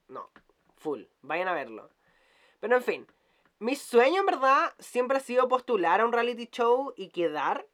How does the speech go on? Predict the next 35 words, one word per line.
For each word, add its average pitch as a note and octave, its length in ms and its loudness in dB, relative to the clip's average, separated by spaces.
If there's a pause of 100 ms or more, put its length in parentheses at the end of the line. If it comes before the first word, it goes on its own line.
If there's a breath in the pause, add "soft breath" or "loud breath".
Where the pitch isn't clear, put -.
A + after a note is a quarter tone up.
(420)
como F3+ 400 -2 (180)
ir G3+ 200 -4
a B3 40 2
la A#3+ 140 0
tele, G#3 380 -2
como G3+ 380 -2 (140)
estar F3+ 400 -2
ahí G3+ 280 0
encerrado, F#3+ 1080 0 (500)
full G3 140 -4
claustrofobia, G3 720 -2
filo, F3+ 520 0
como D#3+ 500 -4
no D#3+ 180 -4
podría E3 320 0
estar F3+ 160 -4
con F#3+ 100 -4
mi F#3 60 -8
psicólogo, F3 320 -6 (800 loud breath)
no F#3+ 160 0
podría F3+ 340 2
ver F#3 100 0
al F3 100 -4
Paulo, E3+ 360 0
aunque E3 260 -2
lo E3+ 100 2
he - 20 4
hablado F#3 320 4
como F#3+ 240 0
podríamos C#3 420 -6
entrar D#3+ 200 -6
juntos E3 260 -8
a - 20 -8
un D#3+ 40 -8
reality. D3+ 340 -10